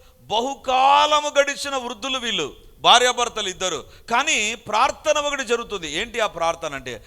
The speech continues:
"దేవా, నాకు సంతానమి, సంతాన దీవెన ఇవ్వు ప్రభా." దేవుని బిడ్డలారా, ఆ ప్రార్థన వినబడిందంట, ఆ ప్రార్థన వినబడింది. ఎంత గొప్ప విషయం అంటే, ఆ ఒక వయసు వచ్చేంత వరకే పిల్లల కోసం కనిపెడతారండి,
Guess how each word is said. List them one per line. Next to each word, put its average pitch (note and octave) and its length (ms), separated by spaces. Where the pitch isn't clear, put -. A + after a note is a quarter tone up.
"దేవా, G3 260
నాకు F#3+ 220
సంతానమి, C#3 880
సంతాన A#3 640
దీవెన F#3+ 340
ఇవ్వు F3 200
ప్రభా." C3+ 540
దేవుని C#4+ 340
బిడ్డలారా, G3 640
ఆ A3+ 200
ప్రార్థన C#4+ 600
వినబడిందంట, B3+ 680
ఆ G3 160
ప్రార్థన C#4 560
వినబడింది. G3 680
ఎంత A#3+ 300
గొప్ప C4 340
విషయం B3 400
అంటే, E3+ 520
ఆ A#3+ 160
ఒక A3+ 240
వయసు A#3+ 440
వచ్చేంత D4 360
వరకే C4+ 500
పిల్లల B3 400
కోసం B3+ 400
కనిపెడతారండి, G3 800